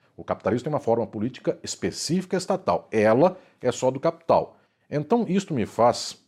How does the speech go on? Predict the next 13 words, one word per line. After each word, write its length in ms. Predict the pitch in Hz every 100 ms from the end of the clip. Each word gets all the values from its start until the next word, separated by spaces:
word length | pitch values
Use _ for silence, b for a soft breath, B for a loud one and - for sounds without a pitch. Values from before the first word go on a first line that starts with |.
| -
eh, 60 | 101
eh, 420 | 95 95 92 -
eh, 720 | 92 90 90 90 - - 87
Daniel, 420 | 85 104 98 85 80
perceber 480 | 123 113 113 80 123
aqui 440 | 82 - 123 - _ _ _ _ _ _ _ _
que, 340 | 117 127 135
efetivamente, 1160 | 160 170 170 - 113 92 90 131 113 - 82 _ _ -
quando 380 | 165 214 196
se 160 | 190 -
investe 680 | 139 92 85 107 98 - 87
de 100 | 107
modo 300 | 98 104